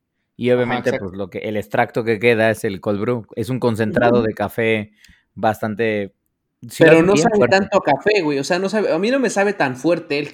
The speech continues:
Speaker 2: a, como a café, sino que tal vez tenga un chingo de cafeína, sí, pero no me sabe tanto a café. Entonces,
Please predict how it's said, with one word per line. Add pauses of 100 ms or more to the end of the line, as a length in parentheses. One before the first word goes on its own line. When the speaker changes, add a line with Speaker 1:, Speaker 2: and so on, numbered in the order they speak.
Speaker 2:
a,
como
a
café,
sino
que
tal
vez
tenga
un
chingo
de
cafeína,
sí, (540)
pero
no
me
sabe
tanto
a
café. (240)
Entonces,